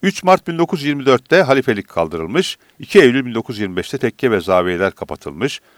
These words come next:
on yedi Şubat bin dokuz yüz yirmi altıda da Türk Medeni Kanunu kabul edilmiştir. Bu üç değişiklik aşağıdakilerden özellikle hangisini gerçekleştirmek için yapılmıştır?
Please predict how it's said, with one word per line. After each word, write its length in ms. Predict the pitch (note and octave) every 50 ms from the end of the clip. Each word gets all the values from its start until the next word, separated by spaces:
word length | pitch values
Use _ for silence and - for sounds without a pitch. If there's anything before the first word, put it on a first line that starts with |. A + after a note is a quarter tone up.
| _ - - -
on 100 | - E3+
yedi 180 | F3+ E3 C#3+ B2+
Şubat 300 | - C#3 D#3 D#3 _ -
bin 120 | C#3 C3+
dokuz 200 | C3+ C3 - C3+
yüz 60 | A#2+
yirmi 160 | B2 A#2 A#2+
altıda 320 | A2+ G#2+ - - C3+ D3+ C#3
da 160 | C#3+ D3 D3 _ _ _ _
Türk 240 | - - E3 _ -
Medeni 320 | A#2+ G#2+ A2+ A2 A2+ A2
Kanunu 400 | - - F#2 F#2 F2+ F#2 G2 G2+
kabul 260 | - - E2+ D#2 D#2+
edilmiştir. 520 | D#2+ D2 D2+ D2+ D2+ - - - F2 - _ _ _ _ _ _ _ _ _ _ _ _
Bu 200 | A#2+ D3 G3+ A3+
üç 220 | A#3 F#3+ - - -
değişiklik 460 | D3 D3 - - _ - F#3+ F#3+ -
aşağıdakilerden 720 | - A#2 - - C3 B2+ B2 A#2+ - B2 B2 A#2+ C#3 D3
özellikle 440 | - A2 G2 B2 C3 C#3 C#3+ - B2
hangisini 460 | G#2 C3 D3+ D3 A#2+ - - B2 B2
gerçekleştirmek 760 | G#2 G#2+ G2+ - - G#2+ - - G2+ G2 - - A2 G#2+ - -
için 180 | - - F2
yapılmıştır? 640 | D#2 D2 - - D#2 D2+ D2 - - G2 E2+ -